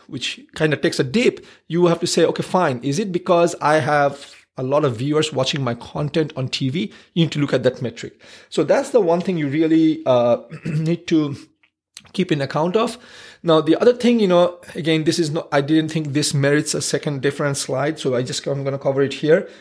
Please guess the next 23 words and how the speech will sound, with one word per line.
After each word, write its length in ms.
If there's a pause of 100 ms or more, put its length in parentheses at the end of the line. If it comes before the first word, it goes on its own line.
(440)
is 200
that 400
<clears throat> 220 (360)
YouTube 360
is 180
rolling 280
out 300
this 160
thing 220
called 300
tax 300
withholding. 580 (160)
Up 140
until 280
today, 460
up 180
until, 260
like, 180
actually 280
up 120
until 220
May 140
thirty 240